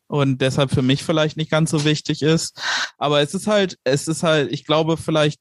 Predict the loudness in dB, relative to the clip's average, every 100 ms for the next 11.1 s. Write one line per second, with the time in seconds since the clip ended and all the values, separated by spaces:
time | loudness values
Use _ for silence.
0 | -2 0 2 0 0 -2 -4 -2 2 0
1 | 0 -2 0 -2 0 0 2 0 2 2
2 | 0 -2 -6 _ 0 2 2 0 -2 -6
3 | -20 -20 -10 -2 0 0 0 0 0 -2
4 | -2 -4 0 0 2 2 2 2 0 -2
5 | 0 2 2 0 0 0 0 0 2 0
6 | -4 -2 0 2 2 2 0 0 2 2
7 | 0 -2 0 0 0 -2 0 0 -2 0
8 | 0 -2 -12 _ _ -2 0 2 2 2
9 | 0 0 0 0 2 2 0 -2 -2 -2
10 | 2 2 0 -2 2 2 2 0 0 2